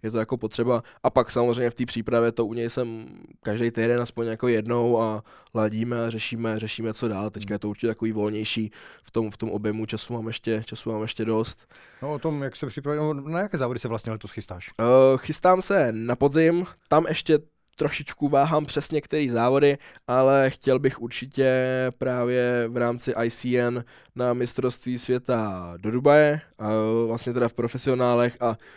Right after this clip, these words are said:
Speaker 1: to by byl takový jako poslední bod, čeho bych určitě jako chtěl dosáhnout v rámci toho, v rámci toho jako I C N, nebo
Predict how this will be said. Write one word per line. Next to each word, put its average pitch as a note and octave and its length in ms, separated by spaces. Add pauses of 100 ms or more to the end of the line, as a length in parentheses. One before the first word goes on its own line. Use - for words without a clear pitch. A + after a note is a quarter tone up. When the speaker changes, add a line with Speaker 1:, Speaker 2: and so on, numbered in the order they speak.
(920)
Speaker 1:
to B2+ 120
by C3 100
byl C3+ 120
takový B2+ 220
jako B2+ 300 (160)
poslední D3+ 400
bod, C#3 220
čeho C#3+ 160
bych C#3+ 100
určitě C#3 320
jako C3+ 160
chtěl C3+ 200
dosáhnout B2 460
v - 100
rámci A#2+ 340
toho, B2 280
v A#2+ 40
rámci A2+ 340
toho A#2 180
jako A2+ 280
I A2+ 100
C A#2 280
N, G#2 200
nebo G#2+ 220